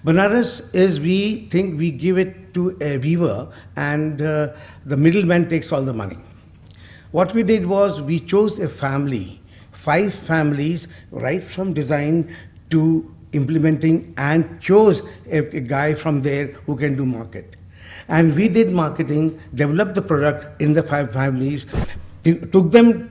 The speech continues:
to Pret-a-Porter in Paris, make them c-, capable of designing, I mean, marketing their own. So we took every year a five families and make them in the market. So now they are absolutely independent of their own,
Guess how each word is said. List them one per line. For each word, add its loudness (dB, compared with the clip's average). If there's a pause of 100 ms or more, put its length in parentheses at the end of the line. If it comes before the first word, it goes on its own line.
(100)
to 4
Pret-a-Porter 0
in 0
Paris, -4 (340)
make 4
them 4
c-, -6
capable 0
of 0
designing, 0
I -2
mean, 0
marketing 2
their 2
own. -4 (140)
So -4 (120)
we -2
took -2 (100)
every 2
year -4 (300)
a -4
five -4
families -8 (240)
and -4
make -6
them -4
in -6
the -8
market. -14 (220)
So 2
now 4
they 4
are 6
absolutely 2
independent 0
of -4
their -2
own, -2